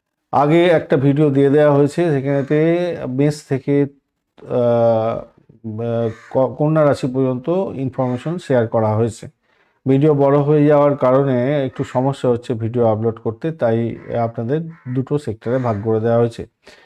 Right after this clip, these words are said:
বিস্তারিত আলোচনা করতে গিয়ে একটু বেশি সময় চলে যাচ্ছে, তাই, আহ, আপনাদের একটু অনুরোধই করলাম।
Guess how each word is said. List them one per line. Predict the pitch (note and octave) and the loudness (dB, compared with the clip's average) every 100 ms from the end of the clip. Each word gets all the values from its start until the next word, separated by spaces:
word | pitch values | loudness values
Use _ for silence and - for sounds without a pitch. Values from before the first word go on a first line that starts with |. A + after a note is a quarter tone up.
| _ - | _ -2
বিস্তারিত | D3+ D3+ F3 E3 | -2 2 2 4
আলোচনা | E3+ D3+ D3+ D#3+ D#3 | 2 2 0 -2 -2
করতে | D3+ D3 D3 | -6 -4 -2
গিয়ে | D3 D3 | -2 -2
একটু | C#3+ | -4
বেশি | C3 B2 C3 | -2 -2 -4
সময় | - A#2+ A#2+ | -4 -4 -4
চলে | A#2 A#2+ A#2 | -4 -4 0
যাচ্ছে, | B2 - - | -2 -4 -14
তাই, | F3 B2+ B2 A#2+ - | -8 -4 -4 -6 -12
আহ, | - A2+ A#2 A2+ A2+ | -12 -8 -6 -4 -6
আপনাদের | A#2 A#2+ A#2 A2 G2+ A#2+ | -6 -4 -4 -6 -8 -12
একটু | A2 A#2 A2 - - _ _ _ _ - | -10 -8 -8 -10 -16 _ _ _ _ -6
অনুরোধই | C3+ C3+ C#3 C#3 C#3 | -2 2 2 2 0
করলাম। | C3+ B2+ C#3+ F3 | 0 2 0 -2